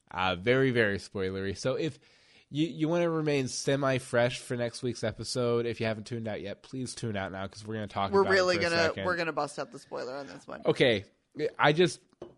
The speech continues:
Speaker 1: there were several things in the episode, and you've watched a couple of the previews they released for the episode,
Speaker 2: Yeah.
Speaker 1: too. But one thing I wanna talk about, Rumple and Cora. Uh, not
Speaker 2: What the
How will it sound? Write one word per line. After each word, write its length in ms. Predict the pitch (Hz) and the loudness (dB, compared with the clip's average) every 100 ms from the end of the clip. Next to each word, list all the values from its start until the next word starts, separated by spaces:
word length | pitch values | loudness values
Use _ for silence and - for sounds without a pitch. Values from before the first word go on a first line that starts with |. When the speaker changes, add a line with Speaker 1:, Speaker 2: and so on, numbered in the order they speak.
| - | -4
Speaker 1:
there 200 | 147 160 | 4 6
were 220 | 151 139 - | 6 4 0
several 340 | - 202 185 | 4 4 4
things 300 | - 170 143 | 0 -2 0
in 80 | 139 | -2
the 120 | 127 | 0
episode, 240 | 120 - 147 | -2 -2 -4
and 100 | 127 | 0
you've 120 | 131 | 4
watched 320 | 147 143 - | 6 4 0
a 20 | 123 | -4
couple 260 | 135 123 | -6 -2
of 60 | 117 | -4
the 80 | 101 | -4
previews 500 | - 117 107 110 98 | -4 -4 -2 -4 -4
they 120 | 104 | -6
released 380 | 101 104 98 - | -4 -4 -6 -8
for 80 | 98 | -6
the 120 | 101 | -4
episode, 480 | 98 - 98 87 - | -4 -6 -8 -6 0
Speaker 2:
Yeah. 120 | 147 | 0
Speaker 1:
too. 140 | 92 - - - - _ | 0 -6 -20 -20 -20 _
But 200 | - 120 | 2 4
one 200 | 117 139 | 4 2
thing 220 | 143 165 160 | 2 0 2
I 60 | |
wanna 200 | 139 123 | 2 2
talk 320 | - 113 113 | 2 2 2
about, 480 | 131 131 127 131 131 _ _ _ _ _ _ _ _ _ | 2 4 6 4 2 _ _ _ _ _ _ _ _ _
Rumple 380 | 113 131 127 135 | 0 2 2 -2
and 120 | 117 | -2
Cora. 440 | - 110 101 78 - _ _ _ _ _ _ _ _ | 0 0 0 -2 -10 _ _ _ _ _ _ _ _
Uh, 180 | 107 104 | 2 2
not 200 | 104 120 | 2 4
Speaker 2:
What 340 | 247 302 311 - 190 | 8 10 8 4 4
the 260 | 190 180 | 4 6